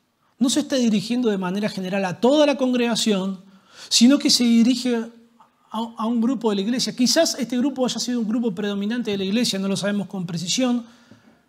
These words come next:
pero se está diri-, dirigiendo al grupo de los comerciantes, hombres de negocio. Las palabras "traficaremos" y "ganaremos"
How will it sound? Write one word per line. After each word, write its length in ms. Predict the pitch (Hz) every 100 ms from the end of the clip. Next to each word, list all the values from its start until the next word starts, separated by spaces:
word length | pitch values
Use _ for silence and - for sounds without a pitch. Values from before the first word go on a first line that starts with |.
| _ _ _
pero 160 | 196 196
se 80 | 202
está 160 | 254
diri-, 280 | 262 240 254 220
dirigiendo 800 | 202 214 - 254 240 226 226 - - _ _ -
al 120 | 208
grupo 340 | 196 254 240 247
de 80 |
los 140 | 226 -
comerciantes, 960 | 247 233 220 - 285 202 135 120 - _ _ _ _ -
hombres 340 | 240 269 254
de 80 | 233
negocio. 640 | 240 254 269 - 139 110 - _ _ _ _ _ _ _ _ _ _ _ _ _ _ -
Las 100 | 175
palabras 360 | 226 254 262
"traficaremos" 880 | 220 226 220 185 208 277 277 254 -
y 60 | 202
"ganaremos" 640 | 202 196 233 254 247 233